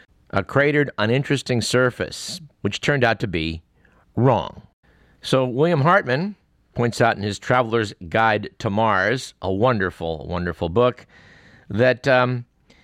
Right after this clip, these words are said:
if we had a little bit better instruments to look at Mars, we might have been able to see,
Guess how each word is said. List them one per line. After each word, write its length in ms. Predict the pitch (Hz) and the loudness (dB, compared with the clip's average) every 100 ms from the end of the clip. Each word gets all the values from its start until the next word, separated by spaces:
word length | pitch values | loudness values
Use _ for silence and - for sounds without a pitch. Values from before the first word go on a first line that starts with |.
| _ - | _ -6
if 120 | 120 | 0
we 120 | 135 | 2
had 220 | 151 139 110 | 4 2 0
a 60 | |
little 140 | 160 208 | 0 0
bit 180 | 156 | 0
better 420 | 113 170 117 80 - | 2 4 2 -2 -6
instruments 460 | 113 - 107 104 - | -8 -4 -2 -2 -2
to 80 | 101 | -2
look 200 | 110 120 | -2 -2
at 80 | |
Mars, 480 | 95 101 113 127 117 | -2 0 2 0 -2
we 140 | 107 110 | -4 -2
might 220 | 117 131 | 0 0
have 100 | 117 | 2
been 80 | 120 | 0
able 240 | 117 110 | 0 0
to 80 | 98 | -4
see, 520 | - 170 147 73 | 0 0 2 0